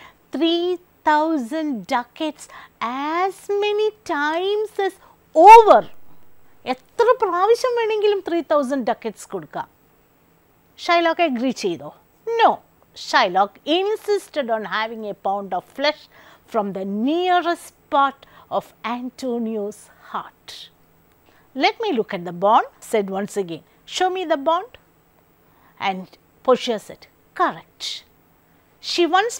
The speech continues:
more pleaded, "അവസാനമായിട്ട് കരുണ കാണിച്ചൂടെ?" എന്ന് she asked Shylock. Isn't it? Does the text tell you so? Yes. She pleaded him to show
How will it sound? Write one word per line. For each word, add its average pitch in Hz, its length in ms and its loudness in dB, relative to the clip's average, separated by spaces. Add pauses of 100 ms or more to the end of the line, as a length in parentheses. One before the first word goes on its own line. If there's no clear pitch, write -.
more 427 220 4
pleaded, 185 360 -2
"അവസാനമായിട്ട് 311 840 -2 (280)
കരുണ 226 220 -4 (100)
കാണിച്ചൂടെ?" 247 540 -6 (480)
എന്ന് 254 200 0 (100)
she 226 100 -2 (180)
asked - 300 -8
Shylock. 170 440 -6 (920)
Isn't 403 280 0
it? - 100 -10 (200)
Does 240 160 0
the 339 160 0
text - 260 -4
tell 381 220 2
you 415 80 2 (100)
so? 160 80 -4 (360)
Yes. 190 140 -6 (460)
She 320 120 0 (180)
pleaded 466 440 6
him 403 140 -2 (180)
to 214 60 -4 (100)
show 185 140 -8